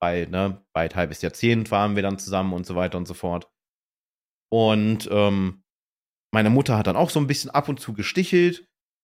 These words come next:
und, äh, Franzi und ich sitzen abends am, am Serie schauen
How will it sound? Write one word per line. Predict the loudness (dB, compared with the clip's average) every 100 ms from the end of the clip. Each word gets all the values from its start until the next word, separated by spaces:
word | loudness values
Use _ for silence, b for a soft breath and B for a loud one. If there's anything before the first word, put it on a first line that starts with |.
| _ _ 2
und, | 2 2 -2 -4
äh, | -4 -4 -8 _ _ _ _ -2
Franzi | 0 2 -2
und | -2
ich | -4
sitzen | -6 -4 0
abends | 2 2 2 -2
am, | -4 -2 -4 -8 _ _ _ -10
am | -2
Serie | 0 2 0
schauen | 0 0 2 0 -2 -6